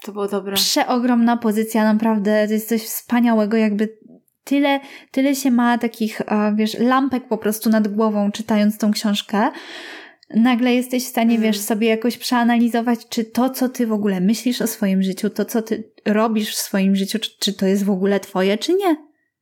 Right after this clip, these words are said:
Speaker 2: A często się okazuje, że nie.
Speaker 1: Mhm. Ale to sobie teraz też
Speaker 2: Mhm.
Speaker 1: pomyślałam odnośnie, że tak powiem, duchów.
Speaker 2: Mhm.
Speaker 1: To, że, y, teraz mi się skojarzyło, że przecież ja, y,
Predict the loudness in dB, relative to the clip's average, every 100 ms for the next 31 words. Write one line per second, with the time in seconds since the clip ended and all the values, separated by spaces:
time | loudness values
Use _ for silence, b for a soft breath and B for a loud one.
0 | -4 -2 0 0 0 0 0 0 0 2
1 | 2 2 2 0 -2 _ -8 -6 -4 -6
2 | -6 -8 -8 -12 -14 _ _ _ _ _
3 | _ -16 -14 -6 -6 -2 -2 0 -2 -2
4 | 0 2 2 2 0 0 -2 -2 -4 -2
5 | -2 -2 -2 -4 -8 _ -18 -6 -4 -2
6 | -2 -4 _ -10 -2 -2 -2 0 0 -2
7 | -6 0 2 2 2 2 -2 B B B
8 | B -2 0 2 2 0 -4 -8 -8 -10
9 | -12 -14 -20 _ _ _ -2 0 -2 -4
10 | -2 -2 -2 -4 -4 -6 -4 -4 -2 -2
11 | 0 0 0 -2 -6 -12 -10 -8